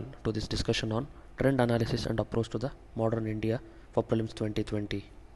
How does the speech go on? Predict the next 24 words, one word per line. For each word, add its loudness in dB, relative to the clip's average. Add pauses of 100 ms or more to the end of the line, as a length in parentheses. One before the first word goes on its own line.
(1080)
In -4
today's 6
session, 4 (240)
we 0
will 4
discuss 4
the 0
following 6
things. -8 (640)
First 0
one 2
is, -2 (880)
what 4
is 2
the 2
importance 0
of -2
modern 2
India -2
from -4
prelims -2 (140)
and -4
mains 0
perspective? 0